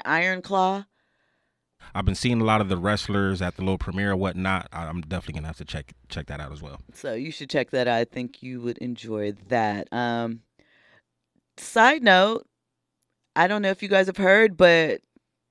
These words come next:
Speaker 1: this is an Olympic year. And N B C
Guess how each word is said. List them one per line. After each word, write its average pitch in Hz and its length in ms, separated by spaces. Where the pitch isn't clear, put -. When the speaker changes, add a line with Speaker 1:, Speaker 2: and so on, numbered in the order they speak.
Speaker 1:
this 214 200
is 247 100
an 214 100
Olympic 202 480
year. 104 400
And 190 800
N 262 180
B 262 180
C 254 640